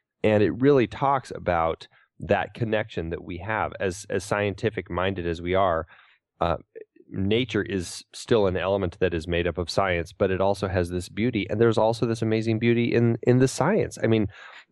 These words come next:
it, it's like this amazing balance between nature and science and how they both are one, even though they are different. And I just, I can't get enough of that ending. It's, it is such a perfect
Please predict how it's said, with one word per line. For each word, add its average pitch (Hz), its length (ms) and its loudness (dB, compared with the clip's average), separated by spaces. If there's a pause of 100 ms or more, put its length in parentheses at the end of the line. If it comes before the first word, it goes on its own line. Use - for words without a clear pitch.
(200)
it, 113 180 8
it's 113 240 4
like 120 180 4
this 120 160 2
amazing 113 540 2
balance 92 420 -2
between 110 560 -2
nature 87 360 -4
and 80 160 -4
science - 540 -4
and 95 200 0
how 101 220 0
they 95 120 2
both 101 420 0
are 92 200 4
one, 82 500 -2 (560)
even 92 300 4
though 92 200 6
they 85 160 2
are 80 140 2
different. 85 460 -4
And 98 200 0
I 104 200 2
just, 98 320 -6
I 98 100 -2
can't 127 380 -2
get 98 140 0
enough 92 240 0
of 85 120 -6
that 82 160 -2
ending. 85 320 -2
It's, - 340 -8
it - 140 -4 (120)
is 101 200 0
such - 320 0
a - 40 -2
perfect - 580 -2